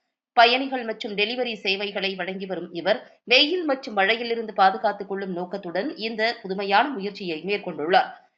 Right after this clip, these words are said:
சசி இது குறித்து இன்று ஏப்ரல் ஏழாம் தேதி கூறுகையில், "நான் டெலிவரி வேலை செய்வதால் நாள் முழுவதும் வெயிலிலும் மழையிலும் பயணம் செய்ய வேண்டியுள்ளது.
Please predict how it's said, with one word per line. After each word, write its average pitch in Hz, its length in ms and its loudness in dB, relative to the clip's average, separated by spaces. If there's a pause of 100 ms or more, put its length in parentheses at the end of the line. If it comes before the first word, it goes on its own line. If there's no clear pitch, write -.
(300)
சசி 302 560 4
இது 262 220 -8
குறித்து 262 440 -6
இன்று 220 480 -6
ஏப்ரல் 202 360 -2
ஏழாம் 196 340 2
தேதி 185 260 -8
கூறுகையில், 180 580 -6 (200)
"நான் 262 340 6
டெலிவரி 320 440 2
வேலை 233 300 2
செய்வதால் 214 560 4
நாள் 202 280 8
முழுவதும் 214 440 -6
வெயிலிலும் 202 580 -6
மழையிலும் 185 500 -2
பயணம் 233 360 0
செய்ய 202 260 -6
வேண்டியுள்ளது. 170 600 -2